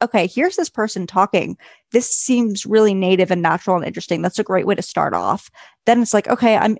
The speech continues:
interested. Give me a little bit more." The little bit more is gonna be a, a really nice product shot or something that's, or even just, it could even be shot in an iPhone of someone actually using the product, right? Just show me something with the product itself.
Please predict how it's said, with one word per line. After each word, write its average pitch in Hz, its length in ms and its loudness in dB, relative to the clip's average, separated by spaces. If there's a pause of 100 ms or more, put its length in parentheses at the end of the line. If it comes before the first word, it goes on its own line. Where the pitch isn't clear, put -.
interested. 202 800 -2
Give 294 160 0
me 339 120 -2
a 294 40 2
little 240 160 0
bit - 140 -4
more." 185 360 0
The 196 120 0
little 240 180 2
bit - 160 -4
more 190 300 -2
is - 180 -4
gonna 185 160 -6
be 180 420 -2 (300)
a, 208 80 0 (240)
a 208 100 2
really 220 300 4
nice 202 220 2
product 175 340 0
shot 160 200 0
or 170 80 -4
something 208 240 0
that's, - 300 0
or 220 80 4
even 269 220 0
just, 302 160 -4
it - 140 -6
could - 100 -4
even 269 220 2
be 226 120 -2
shot - 220 -2
in 202 60 -2
an 196 100 0
iPhone 185 300 2
of 175 80 -4
someone 208 200 0
actually 175 360 -2
using 175 320 -4
the 156 80 -8
product, - 440 -6
right? 196 220 0 (220)
Just - 240 -4
show 247 200 2
me 294 160 2
something 208 460 0
with 175 240 0
the - 60 -2
product 175 500 0
itself. 202 560 0